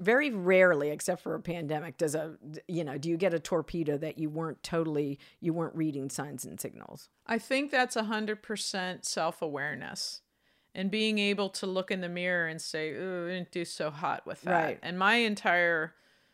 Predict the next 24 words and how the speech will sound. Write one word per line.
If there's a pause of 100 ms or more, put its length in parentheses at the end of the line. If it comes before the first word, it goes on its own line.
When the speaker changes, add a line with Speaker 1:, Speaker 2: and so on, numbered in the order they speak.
(560)
Speaker 2:
um, (1700)
a
lot,
a
lot
of
my
premise
is
we're
not
going
to
be
perfect. (160)
Thank
goodness
we
don't
write
that
into
the
contract.